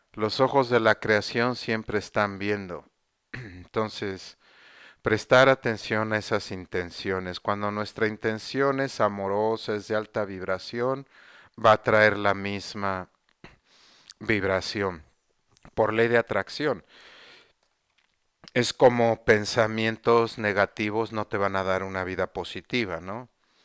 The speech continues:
O sea, mucha gente cree que, que sí, pero no. Nos guía la semilla, Can,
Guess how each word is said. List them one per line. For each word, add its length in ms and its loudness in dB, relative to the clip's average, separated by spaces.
O 40 -20
sea, 120 -6
mucha 320 0
gente 400 -4
cree 240 -4
que, 340 -8
que 140 -12
sí, 180 -10
pero 300 -12
no. 240 -10
Nos 400 0
guía 640 8
la 320 6
semilla, 760 0
Can, 500 6